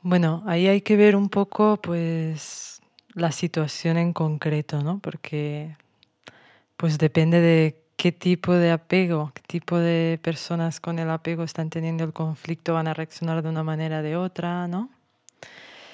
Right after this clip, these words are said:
Y si es un conflicto de pareja o de madre, hija, de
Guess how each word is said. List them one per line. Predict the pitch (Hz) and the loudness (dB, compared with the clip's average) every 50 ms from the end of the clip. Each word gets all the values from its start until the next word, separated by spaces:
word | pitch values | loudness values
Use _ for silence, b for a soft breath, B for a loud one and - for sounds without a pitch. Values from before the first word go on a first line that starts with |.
| B B B B B B B B B _ _ | B B B B B B B B B _ _
Y | - 180 175 165 160 160 156 156 156 151 | -2 0 0 2 2 0 0 0 0 -2
si | - - 180 170 | -2 0 2 2
es | 160 156 | 2 2
un | 160 156 151 | 0 -2 -2
conflicto | - - 151 151 143 - - 147 147 - - 156 151 | -2 -2 -4 -4 -4 -4 -6 -6 -6 -4 -4 -2 -2
de | 147 - | -2 -4
pareja | - 147 147 160 175 185 170 - - 175 175 175 175 | -4 -4 -2 -2 -2 -2 -4 -4 -2 0 0 2 2
o | 175 | 2
de | 165 156 143 | 2 0 0
madre, | 147 151 160 165 170 165 160 160 160 160 160 160 | 0 0 0 0 0 0 -2 -2 -2 -2 -2 -2
hija, | 165 165 165 - - 175 170 165 165 165 165 170 170 165 | -4 -6 -8 -8 -4 -2 -2 0 0 2 2 0 0 0
de | 165 156 147 151 147 | -2 -2 -4 -6 -8